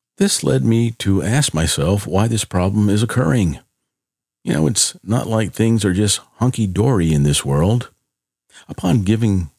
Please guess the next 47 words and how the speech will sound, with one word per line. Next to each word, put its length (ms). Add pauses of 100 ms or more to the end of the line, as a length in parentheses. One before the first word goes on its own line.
(100)
this 220
some 280
thought, 440
and 340
remember, 560
no 200
one 240
pays 320
me 100
to 100
think, 420 (300)
<laughs> 300
I 60
came 240
to 120
the 240
realization 840
that 180 (100)
I've 320
basically 400
checked 260
out 140
of 80
monitoring 540
the 80
news. 520 (240)
Besides 460
affecting 400
new 140
subjects 500
for 160
rants, 380
this 340
lack 320
of 140
news 240
awareness 420
has 140
caused 320
me 100
to 200
pause 400
the 220
other 180
podcast 640
I 120
did, 400